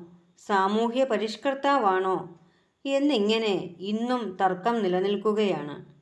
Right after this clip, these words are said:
ആയിരത്തി തൊള്ളായിരത്തി പതിനാറിൽ ഗുരുവിൻ്റെ ഷഷ്ട്യബ്ദ പൂർത്തിക്ക് കുമാരനാശാൻ എഴുതി ആലപിച്ച ഗുരുസ്തവം വായിച്ചാൽ തീരാവുന്ന സംശയങ്ങളേ ഉള്ളൂ.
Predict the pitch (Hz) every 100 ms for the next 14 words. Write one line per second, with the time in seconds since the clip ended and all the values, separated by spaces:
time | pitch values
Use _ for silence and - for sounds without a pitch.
0 | _ _ _ _ _ _ _ _ _ _
1 | _ _ _ _ - 269 302 339 349 339
2 | 330 254 220 226 240 254 247 240 240 180
3 | 196 208 202 196 185 - - _ _ -
4 | 220 262 294 311 294 311 247 208 - 294
5 | 247 320 240 214 214 220 214 196 151 -
6 | - _ _ 202 208 208 214 220 220 220
7 | 214 233 240 180 208 240 254 254 202 196
8 | 214 233 - 190 170 - - _ _ 190
9 | 190 220 233 - 262 294 277 - - 190
10 | 190 220 220 302 311 214 208 214 214 214
11 | 214 208 175 175 180 208 196 196 202 202
12 | 151 151